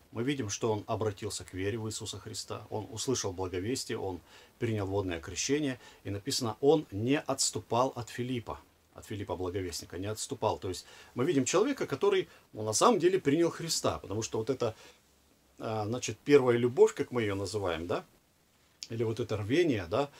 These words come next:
новообращённого, здесь оно просматривается. То есть человек следует, не отходя, да, не, не отступая, э, следует за служителем, значит, э, радуется тем же самым чудесам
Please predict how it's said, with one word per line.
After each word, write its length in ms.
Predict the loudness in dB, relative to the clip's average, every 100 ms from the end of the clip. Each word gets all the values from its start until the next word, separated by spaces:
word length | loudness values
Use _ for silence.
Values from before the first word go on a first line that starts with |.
| -20 -10
новообращённого, 840 | 0 2 2 2 0 -2 -2 -6 -10 -18 _
здесь 260 | -4 0 2
оно 120 | 2
просматривается. 760 | 0 2 4 4 0 -6 -10 -18 _
То 60 | -12
есть 160 | -10 -6
человек 560 | -2 2 2 0 -4 -18 _ -12
следует, 680 | -6 0 2 2 0 -4 -14 _ _ _ _ -12
не 140 | -6
отходя, 600 | -6 -4 -4 0 0 0 -4
да, 240 | -4 -4
не, 140 | -6
не 520 | -10 -10 -8 -6 -4 -4 -6 -8 -6
отступая, 580 | -6 -6 -2 0 0 -6 -16 -20 -20 -10
э, 180 | -8 -4
следует 500 | -2 0 0 0 -2
за 120 | -4
служителем, 720 | -4 -4 -4 -2 0 0 -2 -12 -20 -20 -12
значит, 480 | -8 -6 -6 -6
э, 580 | -6 -4 -4 -4 -4 -2
радуется 520 | 4 6 6 0 -4 -4
тем 200 | -2 -2
же 100 | -4
самым 320 | -2 -2 -4
чудесам 560 | -6 -6 -2 -2 -2